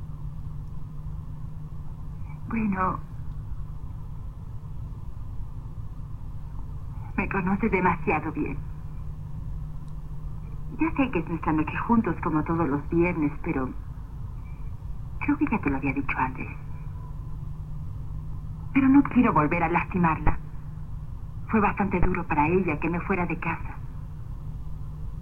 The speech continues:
Claro que tenía derecho a salirme de la casa, ese no es el punto. Sé que habíamos hecho planes para hoy,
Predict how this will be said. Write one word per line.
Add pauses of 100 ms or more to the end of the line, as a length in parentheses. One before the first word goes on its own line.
(2750)
Claro
que
tenía
derecho
a
salirme
de
la
casa,
ese
no
es
el
punto. (4000)
Sé
que
habíamos
hecho
planes
para
hoy,